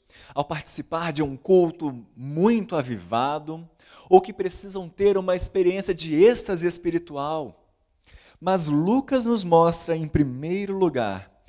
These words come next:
que Jesus nos encontra nas situações mais simples e mais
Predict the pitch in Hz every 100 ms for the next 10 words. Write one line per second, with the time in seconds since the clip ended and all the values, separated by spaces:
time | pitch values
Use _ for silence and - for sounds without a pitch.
0 | - _ _ - 127 127 117 110 165 202
1 | 180 160 139 117 - 165 185 170 - 90
2 | _ _ - 156 160 147 - 147 - 170
3 | 170 156 127 143 175 165 - - - -
4 | - 156 135 110 95 90 127 135 143 175
5 | 165 -